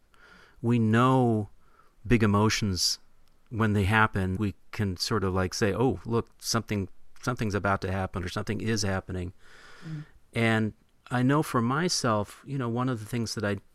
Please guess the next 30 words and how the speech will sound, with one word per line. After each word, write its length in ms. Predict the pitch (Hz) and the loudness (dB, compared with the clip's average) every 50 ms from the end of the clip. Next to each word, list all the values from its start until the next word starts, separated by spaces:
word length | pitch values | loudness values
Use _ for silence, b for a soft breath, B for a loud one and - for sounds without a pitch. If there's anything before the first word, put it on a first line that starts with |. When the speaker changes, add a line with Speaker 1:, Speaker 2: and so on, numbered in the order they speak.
| - - | -8 -6
Speaker 1:
that 100 | 107 104 | -4 -2
I 100 | 101 98 | -4 -4
do 480 | 95 95 107 120 139 139 127 117 107 107 | -4 -2 0 0 2 2 2 2 2 2
is 180 | 101 95 - | 0 0 -2
I 140 | 107 101 101 | -4 -6 -6
try 420 | - - - 104 104 104 107 110 107 - | -6 -6 -4 -2 -2 -2 -2 -2 -4 -6
to 480 | - - 110 104 98 98 98 95 95 - | -6 -6 -4 -4 -2 -2 -4 -4 -4 -2
modulate 680 | 110 107 110 113 123 123 113 113 110 104 104 98 98 95 - - - - _ _ _ _ _ _ _ _ _ _ _ _ - - - _ _ _ - | 0 2 2 2 2 2 0 0 0 2 2 0 0 -2 -6 -20 -20 -20 _ _ _ _ _ _ _ _ _ _ _ _ -20 -20 -20 _ _ _ -12
m-, 160 | 131 127 123 _ - | -10 -10 -10 _ -6
my 280 | 120 113 113 117 117 | 0 2 2 4 4
own 220 | 120 127 143 165 170 | 4 4 4 4 4
response 760 | 151 127 - - - - 101 95 92 90 90 92 - - - | 2 2 0 -2 -4 -2 -2 -2 -2 -2 -4 -6 -8 -12 -10
to 160 | - - 107 | -8 -6 -6
myself. 580 | 98 92 92 92 - - 98 85 87 90 - - | -4 -4 -4 -4 -6 -4 -4 -4 -4 -6 -6 -8
I 80 | 98 | -10
try 240 | 92 - - 117 117 | -8 -4 -2 0 0
to 100 | 117 113 | 0 -2
be 120 | 98 104 | -2 -4
kind 360 | 101 - - 117 113 117 123 113 | -4 -2 0 0 0 0 0 -2
to 80 | - 104 | -4 -4
myself. 600 | 98 95 90 - - 95 92 92 95 - - - B B B B B B B B B 156 | -4 -4 -6 -6 -6 -6 -6 -6 -8 -10 -14 -20 B B B B B B B B B -14
Speaker 2:
Mm. 200 | 156 151 151 117 | -12 -10 -6 -4
Speaker 1:
And 540 | 110 107 107 104 104 101 98 98 95 - - | -2 -2 0 0 0 -2 -2 -4 -4 -6 -4
it'll 220 | - 110 113 120 107 | -2 0 0 2 2
be 160 | 117 117 113 | 0 0 0
things 360 | - - 127 120 117 - - | 0 0 0 0 0 0 0
like 300 | 117 104 101 92 - - | 0 0 0 0 -4 -4
taking 320 | - - 110 - - 101 | 0 0 0 2 2 0
a 60 | 95 92 | 0 0
walk, 640 | 92 95 101 107 110 110 110 110 - - - - | 0 2 2 4 4 4 2 2 0 -6 -18 -18